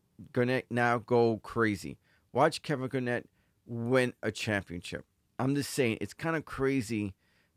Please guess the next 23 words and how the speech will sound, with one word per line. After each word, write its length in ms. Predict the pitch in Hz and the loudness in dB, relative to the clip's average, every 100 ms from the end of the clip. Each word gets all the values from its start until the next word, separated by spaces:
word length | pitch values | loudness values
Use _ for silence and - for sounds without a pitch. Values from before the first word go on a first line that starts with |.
| _ | _
that, 440 | 127 123 113 110 - - | 2 4 4 2 -2 -2
that 220 | 110 101 | -2 0
this 180 | 113 117 | -4 -4
is, 180 | 101 - _ - | -10 -12 _ 0
you 120 | 127 | 2
know, 120 | 104 | 2
ha-, 140 | 98 - 113 | 0 -4 -2
ha-, 120 | 110 - | -2 -2
this 180 | 110 | -4
is 140 | 120 - | -4 0
happening. 440 | 110 95 85 62 - _ _ - | 2 2 -4 -10 -16 _ _ -2
I 40 | |
mean, 200 | 123 123 | 0 4
the 80 | 131 | 4
idea 600 | 135 131 - 160 139 92 _ _ _ _ _ - | 4 2 -2 2 2 2 _ _ _ _ _ -10
with 140 | 123 | -6
the 80 | 117 | -4
Kevin 360 | - 175 190 185 | 0 0 0 0
Durant 500 | 185 160 147 131 - | 0 2 0 -2 -6
and 120 | 120 - | -12 -10
Kyrie 400 | - 139 139 131 | 0 0 0 -2
Irving 320 | 127 117 117 | -2 -2 -6
trade, 420 | - 120 110 | -6 -2 -2